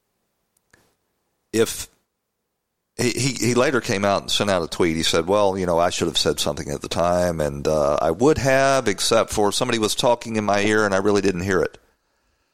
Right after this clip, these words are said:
I don't believe that for a second. It wasn't just the, uh, the bit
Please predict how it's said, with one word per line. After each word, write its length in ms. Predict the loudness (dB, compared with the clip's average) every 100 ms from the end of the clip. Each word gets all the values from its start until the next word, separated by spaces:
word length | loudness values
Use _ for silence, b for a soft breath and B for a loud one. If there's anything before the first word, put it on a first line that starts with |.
| _
I 60 | -4
don't 120 | -2
believe 240 | 0 -2 0
that 200 | -2 -2
for 100 | -4
a 60 |
second. 440 | 0 -2 -2 -6 -10 _ _ _ _ _ _ _ _ _ _ _ _ _ _ _ _ _ _ _ _
It 160 | 0
wasn't 360 | 2 0 -2 -2
just 320 | -2 -2 -2
the, 320 | 0 2 2
uh, 140 | 2 2
the 120 | -2
bit 540 | -2 2 2 0 -8